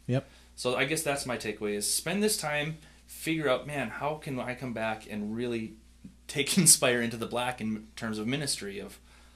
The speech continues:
Speaker 2: hey, here's a no idea. Here's all these new ministries that come out of this that we discovered doing in this solitude time."
Speaker 1: Let's close with a couple paragraphs from the book. Uh,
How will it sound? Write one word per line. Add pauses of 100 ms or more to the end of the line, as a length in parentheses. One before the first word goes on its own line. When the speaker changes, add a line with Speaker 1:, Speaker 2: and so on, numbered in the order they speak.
(120)
Speaker 2:
hey, (120)
here's
a
no
idea.
Here's
all
these
new
ministries
that
come
out
of
this
that
we
discovered (440)
doing
in
this (100)
solitude
time." (400)
Speaker 1:
Let's
close
with
a
couple
paragraphs
from
the
book. (960)
Uh,